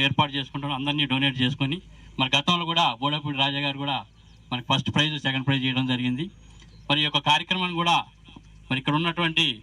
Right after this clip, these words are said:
యువకులు మరి అంటే ఎలాంటి గొడ-, గ-, ఘర్షణ వాతావరణం లేకుండా మరి ఈ యొక్క క్రీడల్ని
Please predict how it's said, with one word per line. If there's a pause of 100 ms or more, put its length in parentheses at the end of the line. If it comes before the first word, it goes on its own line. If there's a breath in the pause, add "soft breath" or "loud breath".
(400)
యువకులు (840)
మరి
అంటే (180)
ఎలాంటి
గొడ-, (120)
గ-,
ఘర్షణ (100)
వాతావరణం
లేకుండా (560)
మరి
ఈ
యొక్క
క్రీడల్ని